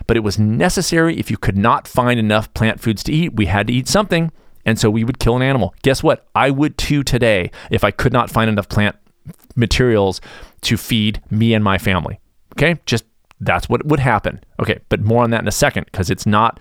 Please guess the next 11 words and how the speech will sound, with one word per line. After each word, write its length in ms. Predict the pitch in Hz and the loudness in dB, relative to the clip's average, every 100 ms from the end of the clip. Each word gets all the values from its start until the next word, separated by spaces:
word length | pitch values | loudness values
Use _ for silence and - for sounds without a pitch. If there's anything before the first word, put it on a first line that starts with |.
| - - - - - | -18 -20 -20 -8 -8
the 60 | |
kind 280 | - 113 110 | -2 0 0
of 80 | 104 | 2
meat 300 | 117 113 90 | 0 -2 -4
that 180 | 95 - | -4 -2
the 60 | |
paleo, 580 | 87 - 113 113 104 101 - | -2 0 2 2 2 0 -6
so-called 500 | - 117 110 110 98 | -2 0 2 0 2
paleo 260 | - 185 110 | 2 2 2
diet 280 | 101 107 - | 0 -2 -4
eats. 380 | - 120 - | -4 -4 -6